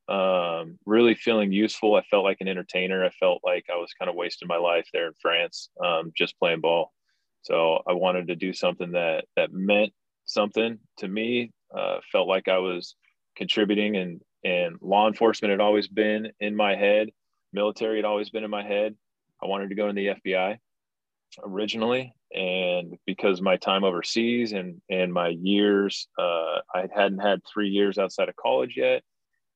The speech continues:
they recommended that I go work for a local police department and then apply, um, to the F B I a year or two later.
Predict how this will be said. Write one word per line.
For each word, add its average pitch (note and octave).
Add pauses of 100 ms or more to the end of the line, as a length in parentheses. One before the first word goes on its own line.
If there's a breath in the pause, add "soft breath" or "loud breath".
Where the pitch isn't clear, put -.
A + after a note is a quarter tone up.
(240)
they G2
recommended F#2+
that F2+
I F2 (520)
go F#2
work F#2
for F#2+
a F2
local F2+ (100)
police G#2+
department E2+ (200)
and E2+
then F2+
apply, E2+ (280)
um, E2+
to -
the E2+
F E2+
B E2+
I E2+ (320)
a E2
year F2
or E2+
two E2
later. D#2+